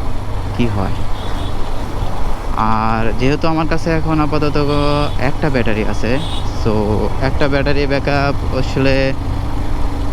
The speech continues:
কতক্ষণ দিবে I am not sure। ও, তারপরও দেখা যাক কি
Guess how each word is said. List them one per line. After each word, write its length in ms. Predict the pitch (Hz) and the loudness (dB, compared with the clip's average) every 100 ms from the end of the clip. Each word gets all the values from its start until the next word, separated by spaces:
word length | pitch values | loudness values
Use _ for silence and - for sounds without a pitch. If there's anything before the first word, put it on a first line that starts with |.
| - - - - - - - | -2 -2 -2 -2 -2 -2 0
কতক্ষণ 420 | 131 143 135 120 | 0 0 0 2
দিবে 500 | 123 139 135 127 127 - - - - - - - - - | 2 2 2 2 0 0 -2 -2 -2 -2 -2 -2 -2 0
I 40 | |
am 60 | 233 | 0
not 140 | 233 | 0
sure। 400 | - - - - - - - - - - - - - - - - - - - - - - - - - - - - - - - - - - - - | 0 0 0 0 -2 0 0 2 0 0 0 0 0 0 0 0 0 2 2 2 0 0 0 0 0 0 2 2 0 0 -2 -2 0 0 0 0
ও, 280 | 107 107 104 - | 0 2 0 2
তারপরও 400 | 147 - 175 160 | 2 2 0 0
দেখা 220 | - 196 | 0 0
যাক 100 | 180 - - - - - - - - | 0 0 0 0 0 0 0 0 0
কি 80 | - | 0